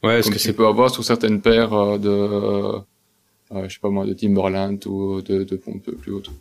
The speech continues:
Speaker 1: Ouais, ou même de pompes dans ce genre-là qui parfois ont la tige entièrement en cuir. Ouais, effectivement, faut un temps pour que le cuir se casse et se fasse.
Speaker 2: C'est ça,
Speaker 1: Au
Speaker 2: là,
Speaker 1: moins,
Speaker 2: il y a
Speaker 1: là,
Speaker 2: pas
Speaker 1: ouais,
Speaker 2: besoin.
Speaker 1: tu, tu les mets, t'es direct, euh, dans tes baskets.
Speaker 2: C'est ça.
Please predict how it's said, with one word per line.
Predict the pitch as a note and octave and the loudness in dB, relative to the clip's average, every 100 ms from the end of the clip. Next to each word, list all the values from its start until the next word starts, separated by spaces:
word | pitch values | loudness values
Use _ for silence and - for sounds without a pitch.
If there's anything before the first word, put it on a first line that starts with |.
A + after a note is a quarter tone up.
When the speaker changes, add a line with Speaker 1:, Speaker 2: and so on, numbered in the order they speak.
| - _ _ - | -20 _ _ -2
Speaker 1:
Ouais, | C3 | 2
ou | F3+ A2+ | 2 2
même | G#2 G2+ | 0 -2
de | G2+ | -4
pompes | - A2 | -4 -2
dans | G#2+ G#2 | -2 -2
ce | |
genre-là | G2+ G#2+ A#2+ | 0 0 0
qui | A#2+ | -2
parfois | - - A#2+ | -10 -4 -2
ont | |
la | G#2+ | -2
tige | G#2 A2+ | -2 -4
entièrement | G#2 G2 G#2 G2+ | -6 -4 -2 -2
en | |
cuir. | G#2 D#3 B2 | 0 2 4
Ouais, | A#2+ | 4
effectivement, | A2+ - - A2+ | 2 -2 -4 -2
faut | - | 0
un | G2+ | -2
temps | G2+ B2 | 2 0
pour | A#2 G#2+ | 0 -4
que | - | -6
le | |
cuir | - A#2 A2 | -4 -2 -2
se | - | -6
casse | G#2+ A2+ G#2+ | -4 -2 -2
et | G#2+ | -6
se | G#2 | -8
fasse. | - B2+ C3 - _ _ | -6 -8 -8 -16 _ _
Speaker 2:
C'est | A#2+ | -14
ça, | G2+ | -6
Speaker 1:
Au | A2 | 0
Speaker 2:
là, | A2 | 2
Speaker 1:
moins, | |
Speaker 2:
il | A2+ | 4
y | |
a | A2 | 4
Speaker 1:
là, | |
Speaker 2:
pas | G#2 | 4
Speaker 1:
ouais, | G#2 | 2
Speaker 2:
besoin. | G#2 | 0
Speaker 1:
tu, | - G2 | -6 -10
tu | - | -4
les | G2 | -2
mets, | G#2 | 0
t'es | G#2+ | -2
direct, | G2+ G2 G2 G2+ | -4 -6 -8 -12
euh, | F#2+ F#2 F#2 _ - - - - - - - _ - - _ _ _ | -16 -18 -20 _ -20 -20 -18 -16 -16 -18 -20 _ -20 -20 _ _ _
dans | A2 | -8
tes | G#2 G#2+ | -2 -2
baskets. | G2+ - G2+ - - - - - - _ - _ - _ _ _ - _ _ _ _ _ - _ | -2 -6 -10 -12 -20 -20 -20 -20 -20 _ -20 _ -20 _ _ _ -20 _ _ _ _ _ -20 _
Speaker 2:
C'est | - G#2 | -10 -8
ça. | G2+ - | -6 -10